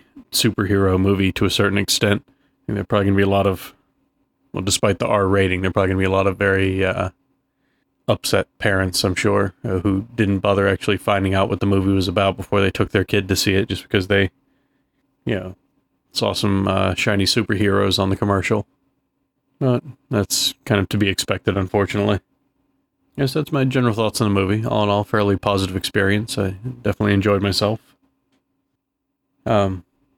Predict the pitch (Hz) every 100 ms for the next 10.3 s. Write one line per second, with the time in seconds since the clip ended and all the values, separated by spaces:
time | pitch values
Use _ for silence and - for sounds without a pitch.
0 | _ - 139 123 113 113 113 107 - 131
1 | 107 98 110 101 104 107 127 131 _ -
2 | 95 101 104 107 107 104 104 _ _ _
3 | _ _ _ - - 113 113 113 123 139
4 | 110 95 _ _ _ _ _ _ _ _
5 | _ - 104 95 104 107 113 104 95 104
6 | 98 95 101 - - 98 101 92 - 104
7 | - 110 98 - 104 104 101 104 107 101
8 | 117 123 90 - - 107 101 110 87 92
9 | - 113 98 98 - 101 - 98 95 -
10 | 101 113